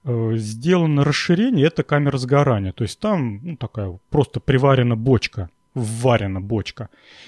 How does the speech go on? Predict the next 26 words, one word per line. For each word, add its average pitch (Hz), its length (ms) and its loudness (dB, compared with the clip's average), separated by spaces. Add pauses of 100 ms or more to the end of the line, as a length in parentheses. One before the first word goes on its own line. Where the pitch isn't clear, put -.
(200)
и, 214 340 2
э, 127 420 2
вварено 147 760 2 (340)
такое 131 280 0
сопло 117 460 2
в 104 40 -2
виде 113 360 -2 (160)
конусное, 110 760 -4 (300)
ну, 175 140 -4
труба 175 300 -2
заканчивается 143 580 0
конусом, 98 600 -4
сопло. 117 420 -2 (760)
В 117 120 -6
бочке 175 380 0
сделано, 143 340 0
в - 60 -8
камере 135 320 2
сгорания 131 400 2
сделано 143 360 2
отверстие, 175 500 -4
и 175 180 -2
в 170 100 -2
это 170 160 0
отверстие 165 440 -2
вставлено, 151 760 0